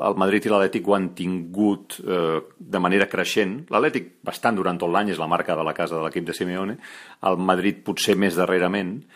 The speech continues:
I, i en aquestes instàncies, allà on no arriba el futbol ni la tècnica, doncs hi arriba la il·lusió.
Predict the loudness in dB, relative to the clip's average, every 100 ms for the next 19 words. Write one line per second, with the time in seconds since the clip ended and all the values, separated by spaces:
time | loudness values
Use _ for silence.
0 | -20 -20 -4 0 2 2 0 0 2 2
1 | 4 2 2 2 0 2 0 2 2 2
2 | 2 0 2 4 4 4 4 4 2 0
3 | 2 2 2 2 2 0 0 4 4 2
4 | -2 -2 -2 -4 -2 2 2 2 0 -2
5 | -4 -4 -6